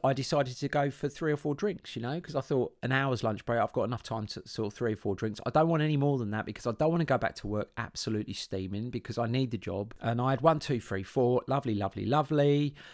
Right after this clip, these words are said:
And then it got to about five to one. I had to be back at work, which was literally opposite,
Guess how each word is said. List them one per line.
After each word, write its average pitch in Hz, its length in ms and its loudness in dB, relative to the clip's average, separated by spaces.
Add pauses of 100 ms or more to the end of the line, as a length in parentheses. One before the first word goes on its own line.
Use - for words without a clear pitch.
(280)
And 139 120 4
then 143 80 4
it 139 60 0
got - 160 2
to 135 100 0
about 120 220 0
five 127 260 0
to - 120 -6
one. 110 140 0
I 117 60 2
had - 100 -4
to - 60 -18
be 120 100 0
back 107 380 -2
at 113 100 -8
work, 113 360 0
which 117 240 -2
was 117 120 0
literally 131 560 0
opposite, - 540 0